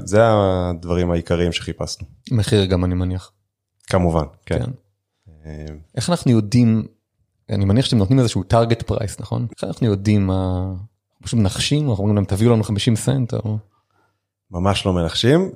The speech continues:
Speaker 1: הגענו לרזולוציה יחסית טובה. ה-, בעצם המרכיב העלות העיקרי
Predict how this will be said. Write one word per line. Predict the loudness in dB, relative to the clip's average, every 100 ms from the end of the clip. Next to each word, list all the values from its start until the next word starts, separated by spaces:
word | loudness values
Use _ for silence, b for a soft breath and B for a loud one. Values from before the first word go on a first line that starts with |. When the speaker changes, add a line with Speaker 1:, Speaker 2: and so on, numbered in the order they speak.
| -10
Speaker 1:
הגענו | -2 2 4 2
לרזולוציה | 2 0 0 -2 -2
יחסית | -6 -6 -6 -6
טובה. | -6 -4 2 2 2 -2 -10
ה-, | -6 -4 -2
בעצם | -2 0
המרכיב | 0 0 -2 0 4
העלות | 4 4 2
העיקרי | 0 -2 -4 0 -2